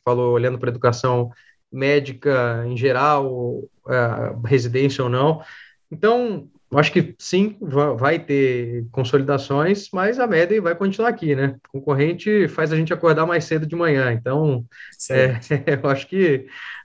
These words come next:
Speaker 1: vamos continuar aqui, vamos continuar trabalhando, é, é, em prol do nosso sonho. A gente tem muita coisa ainda a ser feita e, e bora trabalhar.
Speaker 2: Não, maravilhoso. Pra gente fechar,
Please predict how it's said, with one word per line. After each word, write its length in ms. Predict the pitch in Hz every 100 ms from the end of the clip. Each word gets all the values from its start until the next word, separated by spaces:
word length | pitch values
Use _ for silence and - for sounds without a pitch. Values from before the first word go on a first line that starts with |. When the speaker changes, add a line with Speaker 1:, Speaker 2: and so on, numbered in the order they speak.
| -
Speaker 1:
vamos 320 | 123 139 156
continuar 400 | 165 156 151 151
aqui, 500 | 139 156 175 202 190
vamos 300 | 139 156 160
continuar 400 | 165 156 151 151
trabalhando, 880 | 151 143 135 139 143 143 131 120 120
é, 260 | 120 117 113
é, 520 | 120 120 113 123 120 117 - -
em 100 | 127
prol 260 | 117 135 135
do 80 | 131
nosso 260 | 131 120
sonho. 420 | - 135 143 170 185
A 20 | 185 _ -
gente 100 | -
tem 80 | 131
muita 280 | 165 185
coisa 420 | 151 151 135 139 - - - -
ainda 220 | 127 135
a 40 |
ser 180 | 131 131
feita 600 | 113 131 143 156 185 180
e, 560 | 165 156 139 120 113 113
e 200 | 117 117
bora 440 | 120 120 117 117 131
trabalhar. 540 | 165 175 170 120 - _ _ _ _ _ _ _ _ _ _ -
Speaker 2:
Não, 160 | 120 113
maravilhoso. 760 | 127 131 127 117 107 98 - _ _ -
Pra 120 | 165
gente 220 | 202 208
fechar, 600 | 220 202 - 160 113 -